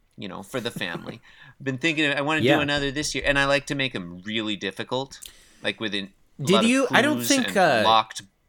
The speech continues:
Speaker 1: locked boxes where they have to find the, uh,
Speaker 2: <laughs> Yeah.
Speaker 1: the, the code. I was
Speaker 2: Yeah, I think as I recall, I think there,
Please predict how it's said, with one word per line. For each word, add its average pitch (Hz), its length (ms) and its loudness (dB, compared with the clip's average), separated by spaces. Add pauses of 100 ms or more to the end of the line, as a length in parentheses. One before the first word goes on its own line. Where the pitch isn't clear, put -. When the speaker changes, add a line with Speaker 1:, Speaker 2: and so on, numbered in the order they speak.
(120)
Speaker 1:
locked 113 380 0
boxes 110 640 -2
where 110 100 -4
they 101 120 -2
have 101 160 -4
to 107 80 -14
find 98 320 -6
the, 92 200 -6
uh, 87 260 -6
Speaker 2:
<laughs> - 40 -20
Yeah. 147 140 0 (260)
Speaker 1:
the, 107 80 -8 (180)
the 90 500 -10
code. 117 360 -8 (500)
I 151 140 4
was 175 320 -4 (220)
Speaker 2:
Yeah, 180 200 4
I 180 60 4
think 240 220 2
as 214 100 4
I 226 80 8
recall, 196 480 4
I 135 100 4
think 180 280 2
there, 139 260 4